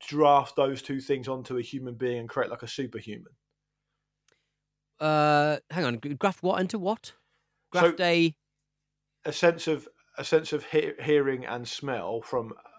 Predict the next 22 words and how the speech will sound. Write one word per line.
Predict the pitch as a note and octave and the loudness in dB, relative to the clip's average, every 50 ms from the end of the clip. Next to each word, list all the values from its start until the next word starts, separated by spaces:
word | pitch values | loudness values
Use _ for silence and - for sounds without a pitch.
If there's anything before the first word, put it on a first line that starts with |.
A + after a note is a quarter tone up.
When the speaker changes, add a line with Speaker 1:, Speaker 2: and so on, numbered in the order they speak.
| - - | -12 -6
Speaker 1:
uh, | C3 | -2
Speaker 2:
Yeah. | A#2+ A2+ - E2+ | -2 -2 0 0
Speaker 1:
a | |
dog's | - C#3 C3 B2+ A#2 - | 2 2 2 0 -2 -4
level | C3 B2+ C3 C3 A#2 G#2+ F2+ - G#2 A2+ A2+ | -6 -4 -4 -6 -6 -6 -8 -6 -8 -8 -10
to | - B2 A2+ | -8 -8 -8
a | |
human | A2 - B2 G#2+ A2 G#2+ | -8 -8 -10 -12 -10 -8
being. | G#2 A2 G#2+ F#2+ F#2 F#2 _ | -6 -6 -6 -6 -8 -12 _
Speaker 2:
Yeah. | - A#2+ A#2 G#2 F2 F2 F#2 _ _ _ _ _ _ _ _ _ _ _ _ | -6 -4 -2 -2 -4 -6 -10 _ _ _ _ _ _ _ _ _ _ _ _
And | - C3 B2+ B2+ | -4 -2 0 0
you | B2 | -2
could | - C#3 A#2+ | -2 -2 -4
sniff | - - C3+ C3 A#2+ - | -4 -2 -4 -4 -2 0
out, | C3+ B2+ A#2+ A#2 - - - | 0 2 2 2 -2 -4 -6
um, | A#2 A2+ A2 A2 G#2+ A2 A2 A2 - - _ _ _ - A2+ - _ _ | -4 -2 -2 -2 -2 -4 -6 -6 -8 -10 _ _ _ -18 -18 -18 _ _
counterfeit | - - A#2+ A2 - - A#2+ A2+ | -6 -6 -6 -6 -6 -8 -8 -6
D | - A#2+ A#2 | -4 -4 -2
V | A#2 B2 | 0 0
Ds. | B2+ A#2 A2 G2+ - - - _ - | 0 0 0 -2 -4 -6 -10 _ -8
Speaker 1:
S | C#3 C#3 - | -8 -8 -6
D. | - A#2+ | -8 -8